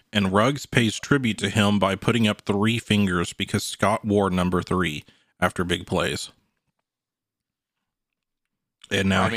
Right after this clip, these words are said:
Speaker 2: mean
Speaker 1: now he has taken a life in a car accident.
Speaker 2: Yeah, that's just one of those things where I don't think you should be let off easy for something like that, because you made the decision to go party, and that's fine by me. But then
Speaker 1: No,
Speaker 2: as
Speaker 1: it
Speaker 2: soon as you
Speaker 1: is
Speaker 2: make the decision to go drink or to go drive afterwards,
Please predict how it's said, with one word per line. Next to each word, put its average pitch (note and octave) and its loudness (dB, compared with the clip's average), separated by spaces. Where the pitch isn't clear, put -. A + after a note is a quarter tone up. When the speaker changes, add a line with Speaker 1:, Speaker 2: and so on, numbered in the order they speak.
Speaker 2:
mean G2+ -8
Speaker 1:
now G2+ 2
he G2+ -2
has F#2+ -2
taken G2 -2
a F2+ 2
life F2+ -2
in G2+ -2
a F3+ -4
car D#2+ -2
accident. - -6
Speaker 2:
Yeah, F#2 -4
that's A#2 -4
just - -6
one D3 -4
of B2 -8
those A2 -4
things G2 -8
where F#2+ -4
I A#2 -4
don't A2+ -6
think A2+ -10
you A2 -6
should A2 -6
be A2 -4
let G#2 -2
off G2+ -4
easy G#2+ -6
for A2 -4
something G#2+ -10
like A2 -8
that, A#2 -4
because G2+ -8
you A2+ -4
made A2+ -4
the A2 -4
decision G#2 -6
to G2+ -6
go G2+ -4
party, G2+ -6
and G2 -6
that's G2 -4
fine G#2 -6
by G2 -4
me. G2 -6
But G#2 -6
then - -2
Speaker 1:
No, - -2
Speaker 2:
as - -4
Speaker 1:
it - 2
Speaker 2:
soon B2 4
as A2+ 0
you G2+ -8
Speaker 1:
is G#2 -6
Speaker 2:
make G#2 -6
the - -12
decision G#2 -6
to G#2 -6
go G2+ -2
drink G2+ -6
or G#2 -2
to - -8
go G#2+ -2
drive G2+ -4
afterwards, A2+ -4